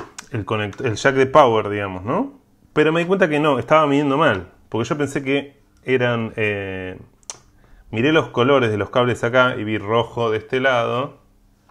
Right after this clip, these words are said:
y negro rápidamente. Y pensé que eran de este lado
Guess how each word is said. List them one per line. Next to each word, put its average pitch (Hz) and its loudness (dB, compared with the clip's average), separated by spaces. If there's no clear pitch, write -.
y 107 -8
negro 110 -2
rápidamente. 110 -2
Y 107 -6
pensé 104 -6
que 113 -2
eran 104 0
de 110 -2
este 107 -6
lado 120 0